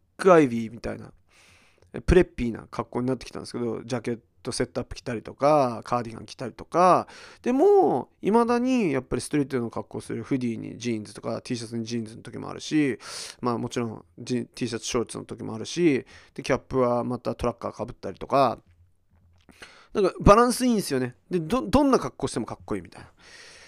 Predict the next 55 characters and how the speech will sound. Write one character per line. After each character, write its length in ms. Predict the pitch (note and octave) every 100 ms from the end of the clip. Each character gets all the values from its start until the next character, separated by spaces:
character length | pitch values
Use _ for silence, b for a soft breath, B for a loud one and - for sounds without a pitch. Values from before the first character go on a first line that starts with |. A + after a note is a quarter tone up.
| B B -
う 280 | B2+ A#2+ G#2
ん、 40 |
と 100 | -
い 20 | B2
う 40 |
わ 60 | A#2+
け 40 |
で、 300 | A2 D2+ - -
え 560 | A2+ G#2 F#2 - F2+ - - - -
ー、 180 | B2 A#2+
平、 400 | G#2 D#2+ - - _ _ _ _
あ 340 | - G#2+ G2+
ー、 40 | -
十 140 | B2
歳 320 | E3 - C#3 A2
も 120 | G2
年 180 | A#2 -
下 200 | - A#2
で 60 |
す 120 | -
け 60 | F3+
ど、 160 | F3 D3
永 160 | B2+
遠 160 | A#2+ A2+
の 80 | A2+
ア 40 |
イ 40 |
ド 100 | G#2
ル 60 | G#2
で 100 | F#3
す 120 | A3
と 40 | F3
い 100 | C3
う、 140 | A2+ B B B B B B -
ね、 200 | F3+ D3
皆 160 | D3+
さ 120 | C#3 B2
ん 60 |
に。 200 | A2+ B2 -
で、 220 | F#3+ F#3 F3
平 280 | B3 G#4 A3
の 100 | G3+
音 80 |
楽 240 | G#3 D3 C3+
に 80 | A#2
関 180 | C3
し 60 | A#2
て 120 | -
は、 340 | A#2+ B2 A#2 A2+
そ 160 | C#3
の、 100 | C3+
や 60 | C#3
っ 40 |
ぱ 160 | C3+ E3
り、 300 | B2 A2